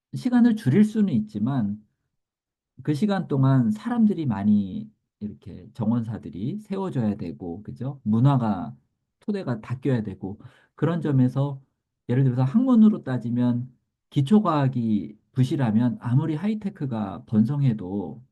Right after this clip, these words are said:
한계가 있다. 이런 것처럼 정원도 디자인이나 테크닉이 아무리 화려해도 거기에 스마트하고 이런 첨단 기술이 다 동원돼도 땅과 바람과 공기와 물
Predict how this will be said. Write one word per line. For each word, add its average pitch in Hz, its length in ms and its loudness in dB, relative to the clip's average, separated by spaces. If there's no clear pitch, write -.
한계가 214 340 0
있다. 107 320 -6
이런 160 260 -2
것처럼 117 640 -4
정원도 139 720 0
디자인이나 135 920 2
테크닉이 180 560 -4
아무리 170 360 -4
화려해도 147 840 -2
거기에 123 440 2
스마트하고 131 1080 -2
이런 117 240 0
첨단 233 340 2
기술이 131 420 -2
다 - 200 -6
동원돼도 120 800 0
땅과 165 800 0
바람과 120 840 0
공기와 131 580 4
물 113 560 4